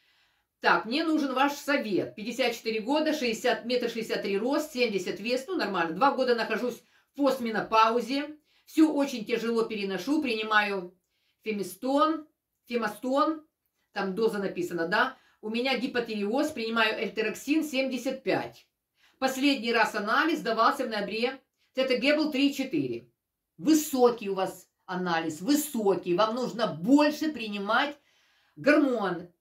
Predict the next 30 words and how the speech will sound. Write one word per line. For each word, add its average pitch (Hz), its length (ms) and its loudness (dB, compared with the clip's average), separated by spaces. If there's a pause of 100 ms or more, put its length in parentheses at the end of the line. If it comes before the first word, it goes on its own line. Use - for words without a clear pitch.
Вот 208 180 -10
вы 311 120 2
принимаете 262 540 0
эльтероксин. 269 920 -2 (220)
Не 254 140 -2
значит, 247 540 2 (280)
что - 280 -10
сотка 320 600 0
каждый 247 420 0
день. 170 300 -2
Нужно 240 280 -2
чередовать. 277 840 2
Сотка 302 360 -2
много 214 340 0
для 170 160 -2
вас 165 160 -2
будет. 135 420 -4 (460)
Сейчас 320 440 2
состояние 285 540 0
ужасное. 175 640 -2
Тремор, 214 400 0
слабость. 208 580 0 (100)
Просто 269 400 -2
жесть. 165 500 -4 (340)
Поташнивает, 175 840 0
плаксивость. 254 720 -2
Что - 260 -4
вы 330 100 0
можете 294 300 0
посоветовать? 156 760 -4